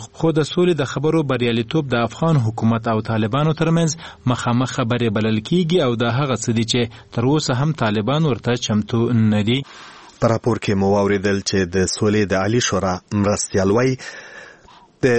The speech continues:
Speaker 2: سولې عالي شورا هیله لري چې له پاکستاني چارواکو سره د زلمي خلیلزاد وروستي لید کاتبه په افغانستان کې د سولې له ټینګښت سره مرسته وکړي او په نتیجه کې به وسلوال طالبان له افغان حکومت سره مستقیمو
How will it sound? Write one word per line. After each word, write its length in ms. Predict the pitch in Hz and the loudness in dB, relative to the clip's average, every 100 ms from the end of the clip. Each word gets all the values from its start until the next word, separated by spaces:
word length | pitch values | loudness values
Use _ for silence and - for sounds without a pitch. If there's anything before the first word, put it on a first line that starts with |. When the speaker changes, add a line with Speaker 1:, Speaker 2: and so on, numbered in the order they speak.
| 120 | 0
Speaker 2:
سولې 220 | 147 139 131 | 0 0 2
عالي 140 | 139 - | 0 0
شورا 200 | 127 123 113 | 0 0 0
هیله 220 | 139 156 156 | 2 2 2
لري 140 | 156 | 0
چې 120 | - 147 | 0 0
له 40 | - | 0
پاکستاني 420 | 120 - 110 104 - | -4 -2 0 0 0
چارواکو 440 | 104 110 139 - 123 | 0 0 0 0 -2
سره 180 | 107 98 - _ _ _ _ _ - 104 | 0 -4 -6 _ _ _ _ _ -4 0
د 100 | 92 | 0
زلمي 360 | 90 98 107 127 139 - - | 0 2 2 2 -2 -6 -4
خلیلزاد 680 | 101 95 95 143 127 - - 107 | 0 2 2 0 -2 -4 -4 -2
وروستي 420 | 98 - - 131 101 | -2 -2 0 2 2
لید 180 | 87 92 101 | 0 -2 -2
کاتبه 300 | 90 151 113 | 0 -2 -2
په 80 | 110 | -4
افغانستان 440 | - 143 - 160 151 | -4 -4 -2 -2 0
کې 80 | 143 - - - - | -2 -2 -16 -14 -4
د 100 | 101 101 - | -2 -2 -4
سولې 340 | - 165 135 104 | 0 2 2 0
له 80 | 98 - | -2 -2
ټینګښت 400 | 107 110 - - | 0 0 -2 -4
سره 120 | 95 101 | -2 0
مرسته 320 | 131 - 117 | -2 0 0
وکړي 260 | 113 143 151 143 | 0 2 2 0
او 40 | 139 | 0
په 100 | 123 | -2
نتیجه 280 | - 101 139 | -2 0 0
کې 60 | 156 143 | 0 2
به 540 | 139 - - - 107 | 0 -2 -18 -6 -4
وسلوال 420 | 95 - 101 95 - | -4 -2 0 0 -2
طالبان 360 | 95 95 135 135 | -2 0 0 0
له 100 | 110 92 | 0 0
افغان 280 | 127 170 135 | 0 0 0
حکومت 480 | 113 - 104 101 - | -4 -2 -2 -2 -4
سره 200 | 101 95 90 _ _ _ - - - - 110 | -4 -4 -6 _ _ _ -20 -20 -12 -2 -2
مستقیمو 540 | - 113 - 131 123 | 0 -4 0 0 0